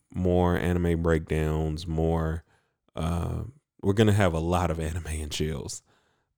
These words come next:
um, because we want you to have some things while you're being safe, um, and social distancing and all that whatnot. Um, so please come back, join us again.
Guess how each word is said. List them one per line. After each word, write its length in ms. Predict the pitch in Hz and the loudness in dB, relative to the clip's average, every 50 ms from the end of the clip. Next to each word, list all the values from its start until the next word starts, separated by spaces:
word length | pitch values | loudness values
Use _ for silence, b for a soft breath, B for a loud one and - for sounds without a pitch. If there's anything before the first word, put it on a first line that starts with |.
| _ | _
um, 360 | - 78 76 78 80 78 78 | -6 -4 -2 -2 0 -2 -2
because 300 | 76 78 - - 80 - | -4 -4 -2 -2 -2 -2
we 60 | 87 82 | -2 -2
want 280 | 82 82 85 85 - | -2 0 -2 -2 -2
you 40 | 92 | -2
to 60 | 87 85 | -2 0
have 300 | 87 78 80 82 80 - | 0 0 -2 -4 -6 -8
some 180 | - - 85 | -8 -10 -8
things 500 | - - 82 82 85 82 80 80 82 80 | -6 -4 -4 -2 -2 -4 -4 -6 -6 -8
while 220 | - - 80 80 82 | -6 -6 -6 -4 -4
you're 100 | 85 85 | -4 -4
being 260 | 82 80 78 78 78 | -4 -4 -4 -4 -6
safe, 520 | - - 80 80 80 78 80 - - - _ _ _ _ _ _ _ _ _ _ _ | -6 -4 -2 -2 -2 -4 -6 -8 -14 -20 _ _ _ _ _ _ _ _ _ _ _
um, 320 | - 73 73 76 73 73 73 | -8 -6 -4 -4 -4 -4 -6
and 120 | 73 78 | -6 -8
social 360 | - - 85 85 - - 85 | -6 -4 -4 -4 -4 -4 -4
distancing 720 | 85 80 80 71 - 76 80 78 - - - 78 73 80 80 | -4 -4 -6 -6 -8 -8 -10 -10 -10 -8 -8 -6 -6 -6 -6
and 80 | 78 78 | -8 -8
all 140 | 78 78 80 | -8 -8 -8
that 200 | 85 82 - - | -8 -8 -8 -6
whatnot. 800 | - 82 - - - - - _ - 73 80 82 - - - - - _ _ _ _ _ _ _ _ _ _ - | -6 -6 -6 -8 -10 -16 -20 _ -20 -16 -14 -12 -12 -14 -16 -18 -20 _ _ _ _ _ _ _ _ _ _ -12
Um, 260 | 82 80 82 82 95 | -10 -10 -8 -10 -10
so 160 | - - 92 | -12 -12 -6
please 240 | - 123 123 127 - | -2 0 0 0 0
come 220 | - 143 139 135 | 0 0 0 2
back, 260 | 131 131 131 127 - - _ _ _ _ _ _ _ _ _ _ _ _ | 2 0 0 0 -4 -6 _ _ _ _ _ _ _ _ _ _ _ _
join 240 | - 92 98 107 110 | -6 -2 0 0 0
us 100 | 104 - | -2 -4
again. 480 | 101 98 98 98 98 98 98 92 92 95 | -4 -2 0 0 2 2 0 0 -2 -6